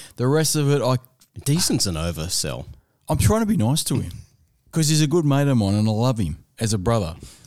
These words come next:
Speaker 2: I'd
Speaker 1: Right?
Speaker 2: like, I'd like
Speaker 1: I'm
Speaker 2: to
Speaker 1: trying
Speaker 2: get
Speaker 1: to be nice to him.
Speaker 2: I, I think
Speaker 1: But
Speaker 2: we need
Speaker 1: other
Speaker 2: Nuke
Speaker 1: than that,
Speaker 2: O'Neill.
Speaker 1: it's
Speaker 2: I think,
Speaker 1: shit.
Speaker 2: I think we need Nuke O'Neill on the,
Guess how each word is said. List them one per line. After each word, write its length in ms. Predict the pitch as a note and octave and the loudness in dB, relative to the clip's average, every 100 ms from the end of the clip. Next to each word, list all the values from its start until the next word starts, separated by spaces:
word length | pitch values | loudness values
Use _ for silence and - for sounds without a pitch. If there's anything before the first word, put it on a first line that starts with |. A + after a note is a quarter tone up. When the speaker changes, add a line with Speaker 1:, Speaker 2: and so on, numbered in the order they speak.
| - | -4
Speaker 2:
I'd 100 | F3 | 0
Speaker 1:
Right? 60 | G3 | 0
Speaker 2:
like, 100 | D#3 | 0
I'd 100 | C#3+ | 0
like 20 | D#3 | 0
Speaker 1:
I'm 80 | D3 | 2
Speaker 2:
to 40 | |
Speaker 1:
trying 140 | G3+ A#3 | 2 4
Speaker 2:
get 20 | |
Speaker 1:
to 60 | A3 | 4
be 100 | G3+ | 4
nice 340 | E3 F3 G3 | 6 4 2
to 140 | - C3+ | 0 0
him. 100 | E2 | 0
Speaker 2:
I, 140 | G2 C#3 | -2 -2
I 120 | C3+ | 0
think 40 | |
Speaker 1:
But 140 | D3 F3 | 0 2
Speaker 2:
we 60 | |
need 40 | F3 F#3+ | 2 4
Speaker 1:
other 40 | G#3 | 4
Speaker 2:
Nuke 20 | |
Speaker 1:
than 100 | E3+ | 4
that, 80 | D#3+ | 2
Speaker 2:
O'Neill. 140 | D#3 C#3+ | 2 2
Speaker 1:
it's 80 | A2 | 0
Speaker 2:
I 40 | |
think, 160 | C#3+ D#3+ | 0 0
Speaker 1:
shit. 60 | - | -2
Speaker 2:
I 60 | - | -4
think 140 | D3 | -2
we 60 | D3 | 0
need 140 | G#2+ | -2
Nuke 220 | F#2 G2 F2+ | -2 -2 -2
O'Neill 260 | E2 F2 E2+ | -4 -2 -2
on 140 | D#2+ | -4
the, 220 | D#2+ D#2 | -4 -6